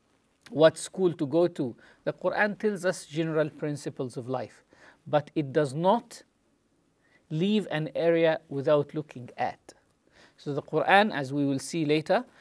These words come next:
has objectives. And these objectives cover every aspect of our life. The Quran also has a t-, trans time factor. We mean by a trans time factor is that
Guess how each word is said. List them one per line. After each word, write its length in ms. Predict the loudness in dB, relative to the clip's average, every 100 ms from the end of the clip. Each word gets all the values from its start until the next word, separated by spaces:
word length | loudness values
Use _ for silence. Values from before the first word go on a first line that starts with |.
| -8
has 220 | 2 2 2
objectives. 800 | -2 0 0 0 -8 -20 -20 -20 _ _ _ _ _ -8
And 200 | -4 2
these 220 | 4 4
objectives 680 | 2 2 0 -2 -4 -8 -2
cover 340 | 2 4 6 4
every 320 | 4 2 0
aspect 400 | -2 -6 -12 -10
of 120 | -6
our 120 | -4 -4
life. 320 | -8 -14 _ _ _ -20 _
The 100 | 2
Quran 380 | 6 6 6 6
also 540 | 4 4 2 2 2 -4 _ _ _ _ _
has 300 | 6 8 10
a 80 | 8
t-, 160 | 4 0 -2 -4
trans 400 | 2 2 2 -6
time 340 | -4 -2 -2
factor. 420 | -4 -6 -8 -14 -20 _
We 120 | -6
mean 200 | -4 0
by 140 | 2 2
a 60 |
trans 340 | 2 0 0 -2
time 240 | -4 -4
factor 400 | -4 -6 -4 -6
is 200 | -4 0
that 200 | 2 2